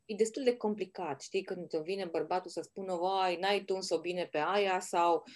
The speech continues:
n-ai sc-, în cazul meu, dau un exemplu, dacă ar fi să se întâmple asta, "Uh, nu știu cum, nu-mi place cum ai scris aia."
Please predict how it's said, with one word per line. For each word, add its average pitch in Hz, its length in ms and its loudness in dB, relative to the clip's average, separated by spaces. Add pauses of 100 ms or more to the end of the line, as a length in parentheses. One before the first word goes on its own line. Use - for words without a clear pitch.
(200)
n-ai 202 240 6
sc-, - 220 -10 (160)
în 170 100 -8
cazul 156 280 2
meu, 151 200 0 (200)
dau 151 160 4
un 151 60 0
exemplu, 143 400 2
dacă 127 240 -2
ar 127 60 -4
fi 139 120 -8
să - 120 -8
se 139 100 -8
întâmple 139 300 -2
asta, 156 340 2 (340)
"Uh, 185 220 4
nu 208 140 4
știu 214 200 2
cum, 196 200 0
nu-mi 208 180 4
place 196 240 0
cum 175 140 -8
ai 160 100 0
scris - 300 -6
aia." 214 440 2